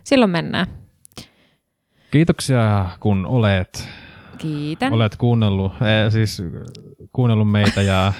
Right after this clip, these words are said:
Speaker 2: <laughs> Meri, kiitos myös sinulle, että olet kuunnellut minua. <laughs>
Speaker 1: Minäkin kiitän
Speaker 2: Mut kiitos
Speaker 1: kaikkia
Speaker 2: tästä.
Speaker 1: kuuntelijoita.
Speaker 2: Kiitos kaikesta. Ja tota, muistakaa myös sitten Spotifyssa edelleenkin kannattaa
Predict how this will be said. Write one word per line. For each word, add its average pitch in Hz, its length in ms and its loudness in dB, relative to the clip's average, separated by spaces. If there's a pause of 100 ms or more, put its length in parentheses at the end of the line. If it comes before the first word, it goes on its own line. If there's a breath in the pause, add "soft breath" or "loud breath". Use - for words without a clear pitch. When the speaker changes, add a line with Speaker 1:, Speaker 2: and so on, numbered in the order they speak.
(140 loud breath)
Speaker 2:
<laughs> 113 220 0
Meri, 135 360 0
kiitos 113 340 0
myös 120 200 -2
sinulle, 139 220 2
että 110 120 -2
olet 110 120 0
kuunnellut 113 360 2
minua. 110 400 2
<laughs> - 40 -20 (1900 loud breath)
Speaker 1:
Minäkin 240 480 0
kiitän 247 340 -2 (140)
Speaker 2:
Mut 220 120 0
kiitos 170 260 0
Speaker 1:
kaikkia - 20 -2 (100)
Speaker 2:
tästä. 120 180 -2
Speaker 1:
kuuntelijoita. 196 460 -8
Speaker 2:
Kiitos 131 220 0
kaikesta. 123 480 0
Ja 113 160 2
tota, 120 300 0
muistakaa 135 460 0
myös 123 200 2
sitten 120 300 0
Spotifyssa 110 540 0
edelleenkin 107 400 0
kannattaa 107 320 0